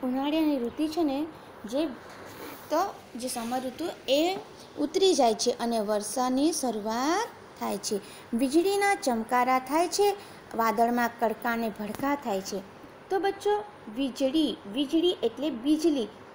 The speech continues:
ચમકારા મતલબ ચમકના. તો આપ લોગોને बिजली का चमकारा तो अभी देखा ही होगा. અને વાદળમાં કડકાને ભડકાનો અવાજ પણ થાય છે.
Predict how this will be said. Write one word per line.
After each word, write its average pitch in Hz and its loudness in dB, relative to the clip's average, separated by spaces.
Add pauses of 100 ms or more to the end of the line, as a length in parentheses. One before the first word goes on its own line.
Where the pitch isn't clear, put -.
ચમકારા 285 4
મતલબ 277 2 (140)
ચમકના. 247 0 (1040)
તો - -2 (100)
આપ 254 2
લોગોને 254 6
बिजली 247 2
का 311 2
चमकारा 240 2
तो 285 2
अभी 269 4 (300)
देखा 359 6
ही 339 6
होगा. 233 2 (260)
અને 247 2
વાદળમાં 214 2 (100)
કડકાને 240 -2
ભડકાનો 220 -4
અવાજ 202 0 (160)
પણ 262 2 (580)
થાય 262 4
છે. 196 -4